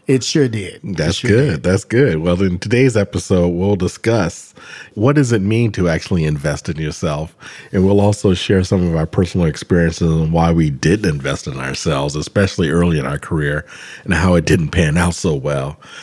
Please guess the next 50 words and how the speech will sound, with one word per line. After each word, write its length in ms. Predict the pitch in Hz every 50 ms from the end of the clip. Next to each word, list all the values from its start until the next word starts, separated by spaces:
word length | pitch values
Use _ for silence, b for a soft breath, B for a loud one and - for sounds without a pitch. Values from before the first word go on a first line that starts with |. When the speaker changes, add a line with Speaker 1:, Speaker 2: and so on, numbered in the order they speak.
| B B B B B B B B
Speaker 2:
And 160 | 113 107 117
we'll 160 | 147 156 156
also 240 | 147 147 - - 143
provide 440 | 120 - 120 113 117 113 113 110 101
you 140 | 110 107 101
with 180 | 101 95 -
some 160 | - 104 90
receipts. 760 | 82 78 - - - - 101 120 165 - - - - - - _ _ _ _ _ _ _ - -
We 120 | 82 78
love 240 | 71 73 80 85 82
those 200 | 92 92 90 87
receipts 560 | 90 90 - - 113 107 90 - - - - B B B B B B B -
where 120 | 101 92
we 220 | 90 98 110 110
are 60 | 104 92
people 340 | - - 110 98 110 104
that 180 | 92 95 95 87
we've 200 | 90 95 95 85
mentored 520 | 90 92 98 101 95 - 104 87 85 82
have 200 | 80 87 82 80 -
put 140 | - 107 95
in 160 | 95 90 85
the 60 | 82 82
work 260 | 78 87 90 92 -
to 100 | - 98
invest 360 | 78 76 76 78 76 - 82
in 60 | 76
themselves 500 | 76 76 76 - - 87 76 76 78 -
and 120 | 78 71 71
how 180 | 80 82 78
it 100 | 73 -
paid 260 | - 87 80 78 73 73
off. 300 | 71 - - - - _ _ _ _ _ -
And 120 | - 92 90
of 120 | - -
course, 280 | - 120 110 104 - 123
we'll 120 | 110 101
close 360 | - - 117 113 113 104 101
out 220 | 104 104 104 95 98
with 260 | 92 87 90 - -
our 180 | 95 92 95
secrets. 600 | 95 - - 107 92 - - 82 71 65 - -
We'll 160 | 85 85 85 85
share 260 | - - 92 85 85
four 300 | - - - 107 104 98
secrets 440 | - - 117 107 - - 98 - -
with 200 | 107 98 - 110
you 180 | 104 104 95
on 60 | 90
how, 480 | 85 - - 95 92 92 92 92 92